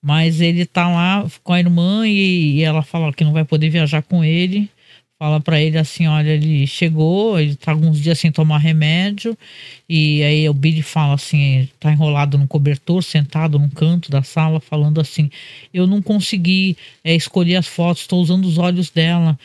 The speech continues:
Tenho medo que eu tenha perdido a visão pra poder enxergar as fotos", e por aí vai, né? Então,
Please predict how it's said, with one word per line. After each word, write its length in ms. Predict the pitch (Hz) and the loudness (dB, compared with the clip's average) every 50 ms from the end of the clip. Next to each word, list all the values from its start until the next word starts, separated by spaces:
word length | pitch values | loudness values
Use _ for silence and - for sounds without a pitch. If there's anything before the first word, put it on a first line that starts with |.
| - - - - _ - | -20 -20 -20 -20 _ -2
Tenho 220 | - 180 180 180 | 0 2 2 4
medo 320 | 175 180 190 202 190 202 | 2 2 0 0 0 -2
que 100 | 202 - | -2 -2
eu 40 | 202 | -2
tenha 180 | - 196 196 196 | 0 0 -2 -2
perdido 540 | - - - 190 175 165 147 - 202 175 185 | -2 -2 -2 -2 -2 -2 -2 -2 -2 0 0
a 60 | 185 | 0
visão 600 | 165 175 185 160 160 156 170 175 185 185 185 170 | 0 0 0 0 2 2 2 2 2 2 0 0
pra 140 | 151 - 165 | 0 -2 -4
poder 240 | 147 - 170 160 175 | -2 0 0 0 2
enxergar 460 | 180 - - 185 165 160 165 170 170 | 0 0 0 -2 0 0 2 0 0
as 140 | 170 - - | 0 -2 -6
fotos", 560 | - - 165 165 170 175 170 - - 196 175 | -4 -2 0 0 2 0 -2 -2 -2 -4 -2
e 60 | 214 - | -2 -4
por 200 | _ - 240 233 | _ -4 -2 0
aí 160 | 226 247 233 | 0 -2 -2
vai, 460 | 190 160 147 151 165 170 170 170 165 | -2 -2 0 0 2 2 2 2 2
né? 100 | 156 160 | 2 2
Então, 420 | 165 170 160 - - 175 175 190 | 0 0 -2 -2 0 0 0 0